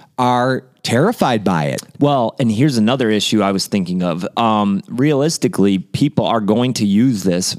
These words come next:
Speaker 2: for, you know, relationships with people, and in place of sex, I'm sure they'll have stuff on there. And, like, what happens when people just, like, go build their dream girl or dream guy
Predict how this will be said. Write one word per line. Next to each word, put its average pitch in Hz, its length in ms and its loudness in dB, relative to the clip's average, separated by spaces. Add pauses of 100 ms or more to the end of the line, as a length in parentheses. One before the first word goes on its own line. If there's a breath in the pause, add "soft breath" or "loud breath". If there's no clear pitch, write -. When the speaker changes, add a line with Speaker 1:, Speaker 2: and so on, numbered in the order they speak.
Speaker 2:
for, 101 500 0 (320 loud breath)
you 151 140 0
know, 92 140 2
relationships 98 880 0
with 95 120 -2
people, 104 640 0
and 90 500 0 (100)
in 101 300 0
place - 380 0
of 95 100 -2
sex, - 640 -2
I'm 95 280 0
sure 107 280 0
they'll 98 200 0
have 95 420 -2
stuff - 380 -4
on 107 200 2
there. 113 220 0 (380 loud breath)
And, 123 180 0
like, 113 280 -2 (420 soft breath)
what 147 180 0
happens 139 460 -2
when 107 120 2
people 120 320 0
just, 110 300 -2
like, 110 400 -2 (140)
go 123 240 2
build 123 340 0
their 113 140 2
dream 113 480 0
girl 104 320 2
or 101 160 0
dream 110 400 0
guy 131 500 0